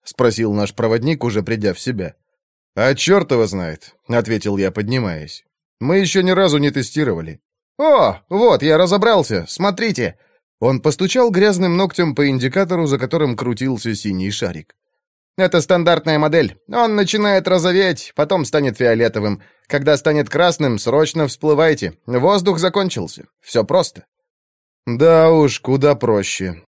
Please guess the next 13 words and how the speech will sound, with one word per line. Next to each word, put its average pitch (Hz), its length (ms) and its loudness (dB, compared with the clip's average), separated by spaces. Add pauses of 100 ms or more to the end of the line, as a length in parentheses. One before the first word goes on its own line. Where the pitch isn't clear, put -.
А 127 220 2
как 190 220 0
тут 202 220 -2
нырять, 151 460 2
всплывать? 123 800 -2 (100)
Покажи, 139 400 2
раз 139 220 0
уж 95 120 -10
умеешь». 80 460 -8 (380)
«Давай 240 300 2
двадцатку, 247 580 2
всё 127 240 0
расскажу. 156 480 -2